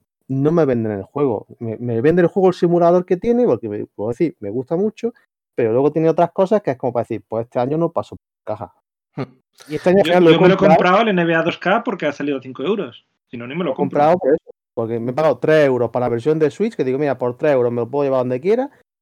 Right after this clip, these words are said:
Speaker 1: Y lo voy a comprar en Xbox, pero digo, "Bueno, está en el pack, ¿para qué voy a pagar por, por eso?". Yo lo tengo, y el año, y dentro de tres meses, bueno, de siete meses, voy a tener aquí el veintiuno.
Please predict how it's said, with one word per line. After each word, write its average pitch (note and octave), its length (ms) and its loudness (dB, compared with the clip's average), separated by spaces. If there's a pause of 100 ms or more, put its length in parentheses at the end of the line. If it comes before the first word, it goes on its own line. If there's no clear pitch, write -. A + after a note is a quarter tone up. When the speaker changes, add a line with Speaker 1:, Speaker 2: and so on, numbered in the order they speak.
(120)
Speaker 1:
Y C#3 300 0
lo D#3 60 -2
voy G3+ 80 4
a - 20 0
comprar F3 300 0
en D3+ 120 0
Xbox, D3 280 0
pero D3 100 -2
digo, C3 140 -2
"Bueno, D#3+ 140 -2
está B2 120 -6
en D#3+ 80 -2
el A#2+ 120 -4
pack, C3+ 220 -2
¿para B2+ 120 -6
qué C#3+ 80 -4
voy C#3 60 -2
a B2 80 -4
pagar A2+ 260 -8
por, A2 560 -10 (120)
por A2+ 140 -6
eso?". A#2 160 -6
Yo A2+ 80 -6
lo A2 120 -2
tengo, A2 260 -6
y B2 320 -8
el A#2+ 80 -2
año, B2+ 220 -2
y B2+ 40 -6
dentro C3+ 440 2
de C#3 80 2
tres C3+ 180 0
meses, E3 500 -2
bueno, A2+ 300 -10
de G#2+ 160 -12
siete D3 280 -2
meses, F3 380 -2 (380)
voy C3+ 80 0
a B2+ 80 -2
tener C3 180 -2
aquí A#2+ 200 -4
el A2+ 180 -4
veintiuno. G#2+ 520 -8